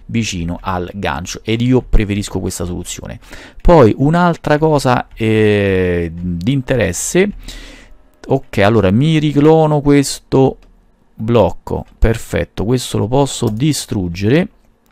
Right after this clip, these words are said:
mi vado a portare questo blocco, quello con, ok, il,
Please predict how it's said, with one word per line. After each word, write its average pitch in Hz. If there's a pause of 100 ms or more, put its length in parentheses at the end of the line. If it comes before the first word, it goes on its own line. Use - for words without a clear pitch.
(360)
mi 123
vado 127
a -
portare -
questo 160
blocco, 113 (580)
quello 95
con, 90 (340)
ok, -
il, 80